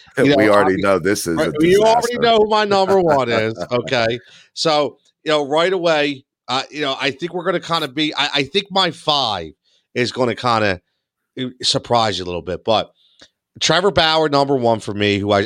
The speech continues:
Speaker 2: I, I still think is a Cy Young candidate this year and will have an electric year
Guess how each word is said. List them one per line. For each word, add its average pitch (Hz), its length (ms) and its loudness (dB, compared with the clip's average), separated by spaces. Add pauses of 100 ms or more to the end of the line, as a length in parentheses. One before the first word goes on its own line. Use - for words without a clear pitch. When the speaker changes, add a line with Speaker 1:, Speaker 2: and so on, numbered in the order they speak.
Speaker 2:
I, 113 120 -2
I 113 140 -4
still 127 300 0
think 117 340 -4
is 110 260 -4 (300)
a 113 100 -2
Cy 120 340 0
Young 117 260 0
candidate 104 340 -4
this 101 240 -2
year 98 240 0 (160)
and 104 180 -4
will 104 160 2
have 104 180 0
an 95 60 -6
electric 98 540 -4
year 98 280 -2